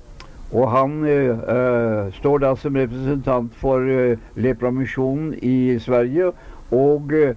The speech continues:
det er en gren av den internasjonale spedalsmisjonen i London. Og, eh, han, eh, utgir et lite blad som heter Lepranytt, og det kommer ut fire ganger i året. Så nå får alle mine givere i Norge,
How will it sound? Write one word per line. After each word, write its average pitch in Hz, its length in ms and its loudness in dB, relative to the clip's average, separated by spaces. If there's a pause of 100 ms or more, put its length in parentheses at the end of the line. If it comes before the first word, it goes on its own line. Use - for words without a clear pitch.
(320)
det 135 220 6
er 131 360 2
en 139 280 0
gren 151 500 2
av 127 200 2
den 131 180 0
internasjonale 127 1040 0
spedalsmisjonen 120 840 -2
i 127 120 0
London. 120 640 0 (680)
Og, 156 380 2
eh, 156 180 6 (640)
han, 156 340 0
eh, 143 400 4
utgir 143 520 2
et 117 240 0
lite 151 320 0
blad 127 320 0
som 143 180 -4
heter 131 360 0
Lepranytt, 165 840 0 (340)
og 123 160 0
det 139 140 2
kommer 131 300 0
ut 139 120 -6
fire 143 280 0
ganger 120 280 2
i 143 60 0
året. 113 400 2
Så 113 120 -2
nå 135 240 2
får 156 300 2
alle 139 320 2
mine 135 320 0
givere 131 380 0
i 131 40 0
Norge, 135 440 0